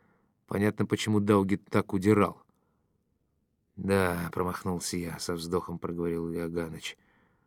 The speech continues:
«А жаль. Был бы чудесный экспонат для нашего музея».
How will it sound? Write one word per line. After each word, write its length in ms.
«А 100
жаль. 360
Был 220
бы 100
чудесный 560
экспонат 520
для 180
нашего 320
музея». 480